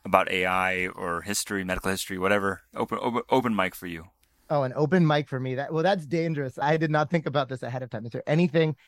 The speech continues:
Speaker 2: I'll, I'll try to end on, on a positive note. If being a historian has taught me one thing, it's, there, there is the,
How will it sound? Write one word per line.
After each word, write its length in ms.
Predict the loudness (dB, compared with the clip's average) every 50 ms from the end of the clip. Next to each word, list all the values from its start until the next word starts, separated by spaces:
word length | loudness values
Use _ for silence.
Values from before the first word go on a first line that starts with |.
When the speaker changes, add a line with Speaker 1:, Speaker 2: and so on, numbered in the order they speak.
| _ _
Speaker 2:
I'll, 140 | 0 0 2
I'll 140 | 2 0 -2
try 160 | 2 2 2
to 120 | 2 4 2
end 260 | 0 0 0 -2 -6 -12 -16 -16 -6 -4
on, 160 | -2 -2 -2 -2
on 160 | -2 -2 0
a 60 | -2
positive 580 | -2 0 2 2 2 2 0 -2 -6 -10 -8 -8
note. 240 | -10 -10 -12 -14 -14 _ -10 0 2
If 180 | 2 2 0 -4 _ _ _ _ _ -6
being 360 | -4 -2 -2 -2 0 2 4
a 40 | 4
historian 800 | 4 4 2 2 2 4 4 4 4 2 0 0 -2 -2 -6 -10
has 500 | -8 -4 -2 -2 -2 -2 -6 -8 -16 -20 _ _ _ -2
taught 240 | 2 2 2 2 0
me 140 | -4 -4 -4
one 200 | -4 -4 -4 -4
thing, 280 | -2 -2 -2 -2 -4 -8 -14 -20 -20 -16 _ -2
it's, 220 | -2 -2 -2 -2 -2
there, 300 | 2 2 2 2 2 4
there 180 | 4 4 4
is 340 | 4 2 2 2 2 -2 -6
the, 380 | -8 -6 -6 -4 -2 -4 -4